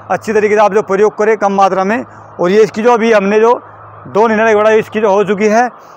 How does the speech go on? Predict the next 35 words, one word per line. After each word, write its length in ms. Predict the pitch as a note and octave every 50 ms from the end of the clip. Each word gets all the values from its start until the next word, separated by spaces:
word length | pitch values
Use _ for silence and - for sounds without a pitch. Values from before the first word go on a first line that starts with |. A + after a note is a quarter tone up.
| - -
अब 160 | - E3+ F3
इसमें 160 | F3+ E3 G#3 F#3+
पानी 240 | - A3 G3+ G3+ G#3+
लगेगा 380 | G#3+ G#3 G#3 A3 A3 A3 A#3 A#3+
और 220 | - - - E3+
जो 160 | D3+ F3 F#3+ F3+
खाद 240 | - - D3+ F3+ D#3+
पानी 240 | E3+ G3+ G3 G3+ G3+
मैंने 180 | G3 G3 G3+
आपको 220 | G#3 F#3+ - - F#3
बताया 200 | F#3+ F#3 G3+ G3
वो 100 | F3+ F#3
डाल 180 | F#3 F#3 F#3 F#3
लेंगे। 260 | F#3 F#3+ G3 G#3+ G#3+ F3+
तो 160 | - - E3+
ये 140 | F3+ A3 A#3
तो 140 | A#3 C4 A#3+
होगा। 180 | A3+ B3 C4+
चालीस 280 | A#3+ B3 B3 A#3+ A3+ E3+
दिन 140 | F3+ A3+ A3
के 60 | A3
बाद 180 | A3+ B3 A#3+ G#3+
हमको 180 | G3+ G#3 A#3
क्या 160 | G#3+ G#3+ G#3+ G#3
करना 280 | G3 G3+ G3+ G#3 G3+
है, 120 | G3+ A#3 C4+
इसमें 240 | G3+ C#3+ F#3 G#3+ A3
अभी 220 | G#3+ G3 G#3+ A#3 B3+ F#4 E4+
एक 160 | G#3+ F#3 F#3 G3
दो 100 | G#3 G3+
नड़ाई 280 | G3 F#3+ G3 G3 G3+
गुड़ाई 220 | F#3+ F#3+ F#3+ G3 F#3+
जो 140 | G3 A3 A#3+ - - - -
और 140 | E3 F3+ F#3
करेंगे। 360 | F#3 F3+ F3 F3+ F#3 G3+